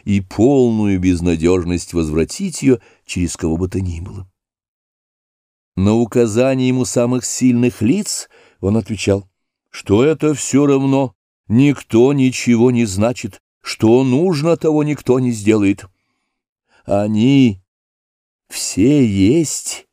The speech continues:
но когда нужно, чтобы они значили то, что они должны значить, тогда они ничего не значат,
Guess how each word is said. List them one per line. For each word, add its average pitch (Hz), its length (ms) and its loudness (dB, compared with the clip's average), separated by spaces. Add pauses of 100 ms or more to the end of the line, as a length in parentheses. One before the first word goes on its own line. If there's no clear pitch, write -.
(380)
но 95 200 -2
когда 117 300 0
нужно, 123 300 -2
чтобы 113 200 -2
они 120 160 2
значили 143 680 -2
то, 170 200 0
что 147 200 -2
они 143 180 0
должны 127 340 0
значить, 110 560 -4 (960)
тогда 95 300 -2
они 95 140 0
ничего 104 600 2
не 185 140 -2
значат, 131 560 -6